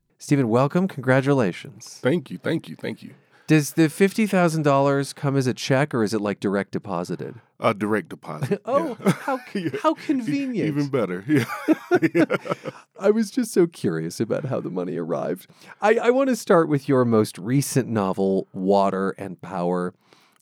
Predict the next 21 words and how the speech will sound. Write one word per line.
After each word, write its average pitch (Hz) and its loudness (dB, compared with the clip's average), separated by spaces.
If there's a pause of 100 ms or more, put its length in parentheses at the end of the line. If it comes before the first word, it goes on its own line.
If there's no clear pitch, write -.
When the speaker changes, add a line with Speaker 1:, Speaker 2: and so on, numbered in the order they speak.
(100)
Speaker 1:
It's 131 -10
unlike 127 -2
anything 95 -4
I've 90 -6
ever 90 -8
read, 87 -6 (520)
and 101 -4
it 113 -2
is 113 0
inspired 95 -4 (240)
by 98 -2
your 95 -2
time 104 -4
in 101 0
the 95 0
Navy. 87 -4
You 92 -8
served 95 -2
on 87 -4
a 82 -6
submarine. 87 -6